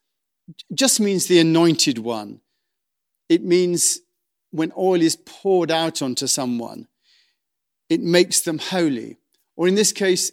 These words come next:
the Messiah, the one who is anointed. Thomas Aquinas, he said that the word Christ has a twofold meaning, which stands for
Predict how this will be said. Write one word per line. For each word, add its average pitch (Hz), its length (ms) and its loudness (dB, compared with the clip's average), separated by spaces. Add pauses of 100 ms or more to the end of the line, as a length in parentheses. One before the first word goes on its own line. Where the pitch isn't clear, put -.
(180)
the 147 160 -2
Messiah, 185 680 -4 (320)
the 156 80 -2
one 165 240 0
who 160 180 0
is 156 140 -2
anointed. 147 800 -2 (1080)
Thomas 262 340 0
Aquinas, 196 840 -2 (1300)
he 220 200 0
said 202 280 0
that - 200 -6
the 180 80 0
word 202 380 2
Christ - 600 0 (360)
has 156 180 -4
a 170 60 -2
twofold 196 840 0
meaning, 131 520 2 (440)
which 156 200 0
stands 185 460 2
for 170 380 2